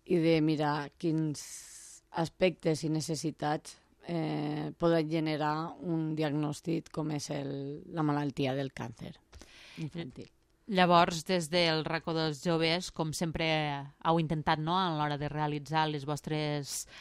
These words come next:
Speaker 2: activitats i també d'inculcar valors, no? Suposo que és important poder sumar-se en aquesta iniciativa solidària.
Speaker 1: Sí, és ja el segon any que intervenim com a campanya de sensibilització. Trobo que és un valor, pues, que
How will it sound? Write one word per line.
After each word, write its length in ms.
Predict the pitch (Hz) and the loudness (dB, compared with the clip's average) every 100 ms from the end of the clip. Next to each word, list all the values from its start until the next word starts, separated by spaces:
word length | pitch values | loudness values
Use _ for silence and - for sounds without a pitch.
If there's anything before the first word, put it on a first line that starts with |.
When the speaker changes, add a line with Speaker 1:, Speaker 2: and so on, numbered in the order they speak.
| - - | -18 -2
Speaker 2:
activitats 680 | 165 160 196 156 185 202 180 | 0 0 -2 -2 4 4 2
i 60 | 180 | -2
també 240 | 165 160 | -2 -2
d'inculcar 460 | 165 151 160 165 156 | -2 -4 -2 0 0
valors, 420 | 156 151 156 156 | 2 0 0 -2
no? 240 | 151 165 | -2 -2
Suposo 320 | 160 - 160 | -4 -6 -4
que 80 | 165 | -4
és 80 | 165 | -4
important 540 | 175 170 156 160 160 160 | -2 -4 -2 -2 -2 -4
poder 240 | 170 160 | -4 -2
sumar-se 380 | - 165 156 - | -2 -2 -4 -4
en 80 | 165 | -6
aquesta 320 | 156 151 160 156 | -6 -4 -2 0
iniciativa 520 | 156 147 147 151 147 | -2 -4 -6 -4 -4
solidària. 560 | - 139 131 127 123 - _ _ _ - - _ _ _ | -4 -6 -6 -8 -12 -16 _ _ _ -20 -20 _ _ _
Speaker 1:
Sí, 340 | - 196 156 - - - - _ _ | -4 0 0 -4 -16 -20 -20 _ _
és 460 | 170 175 180 165 - | 4 6 6 2 0
ja 320 | 170 160 180 | 0 2 0
el 160 | 170 151 | -2 -4
segon 380 | - 147 147 156 | -2 0 0 0
any 220 | 190 196 | -2 0
que 100 | 180 | 0
intervenim 800 | 160 160 143 147 165 202 220 233 - | 0 -2 -4 -4 -2 -2 -2 -6 -4
com 180 | 165 | 0
a 80 | 156 | 0
campanya 540 | 147 151 143 147 151 151 | 0 -2 0 0 2 2
de 80 | |
sensibilització. 1300 | 139 156 151 143 139 139 135 - - - 170 180 208 - - - - _ | 2 2 2 2 0 0 -4 -10 -10 -2 2 2 0 -8 -20 -20 -20 _
Trobo 300 | - 175 165 | 2 4 4
que 140 | 160 156 | 4 0
és 120 | - | 2
un 120 | 170 | 2
valor, 440 | 160 147 151 160 156 | 4 4 4 2 0
pues, 220 | - 151 | -8 -10
que 520 | - 151 147 135 135 | -2 0 2 0 -2